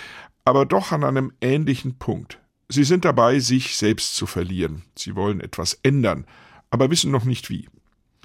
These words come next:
Wäre da nicht dieser eine Mensch gewesen,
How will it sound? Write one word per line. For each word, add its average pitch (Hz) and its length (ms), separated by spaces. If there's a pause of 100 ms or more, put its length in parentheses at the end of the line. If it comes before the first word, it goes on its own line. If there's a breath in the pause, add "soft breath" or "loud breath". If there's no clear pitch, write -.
(320 soft breath)
Wäre 185 300
da 151 140
nicht 147 200
dieser 143 440
eine 175 260
Mensch 123 300
gewesen, 107 500